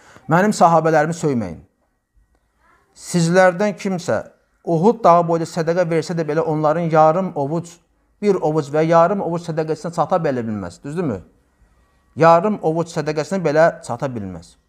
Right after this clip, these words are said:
Uhud dağı boyda qızıldan sədəqə versələr də belə, deyir, yarım ovuc və bir ovuc sədəqələrinə çata bilməz. Çünki onlar ən xeyirli toplumdur. Ayşə anamızın yanına bir nəfər gəlib deyir ki,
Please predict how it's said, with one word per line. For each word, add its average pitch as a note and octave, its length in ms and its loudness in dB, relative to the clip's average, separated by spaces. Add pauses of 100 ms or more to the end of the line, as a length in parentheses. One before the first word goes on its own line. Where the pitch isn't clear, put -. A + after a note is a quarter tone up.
(800)
Uhud F3 340 4
dağı F3 260 2
boyda D#3 240 0
qızıldan D#3+ 400 -4
sədəqə D#3 380 -6
versələr C#3 440 0
də A#2 100 -4
belə, A#2 320 -2 (760)
deyir, C3 220 -6
yarım C3+ 440 0
ovuc B2+ 440 -4
və B2 220 -2
bir D3+ 120 -2
ovuc C3+ 340 -4
sədəqələrinə A#2 840 -4
çata A2+ 260 -4
bilməz. A#2 600 -4 (1160)
Çünki D#3 220 -2
onlar D3+ 180 0
ən E3+ 180 0
xeyirli C#3 280 -4
toplumdur. G2 580 -12 (2250)
Ayşə E3 280 4
anamızın E3+ 320 0
yanına D#3+ 420 0 (180)
bir E3 120 -4
nəfər D3+ 300 -4
gəlib D3 200 -2
deyir D3 220 -6
ki, C#3 160 -6